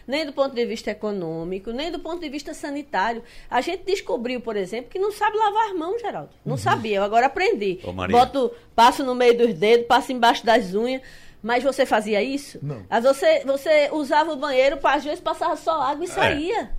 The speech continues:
Speaker 3: É.
Speaker 1: Entendeu?
Speaker 3: Maria, e aí reside hoje a minha maior preocupação.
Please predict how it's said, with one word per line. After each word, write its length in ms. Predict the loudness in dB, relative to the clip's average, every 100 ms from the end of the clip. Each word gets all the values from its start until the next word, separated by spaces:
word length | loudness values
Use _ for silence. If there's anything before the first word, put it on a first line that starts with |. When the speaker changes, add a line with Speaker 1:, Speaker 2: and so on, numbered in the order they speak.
| -6 -8 -12
Speaker 3:
É. 140 | -10 -6
Speaker 1:
Entendeu? 500 | 0 0 0 -4 -8
Speaker 3:
Maria, 400 | -6 -2 0 0 0
e 120 | 2
aí 260 | 4 4 0
reside 600 | 0 -2 -4 -8 -10 -4 2
hoje 480 | 4 4 0 -4 -4
a 100 | -4
minha 240 | -2 -2 -2
maior 360 | 0 2 0
preocupação. 760 | -2 -8 -8 -12 -12 -12 -14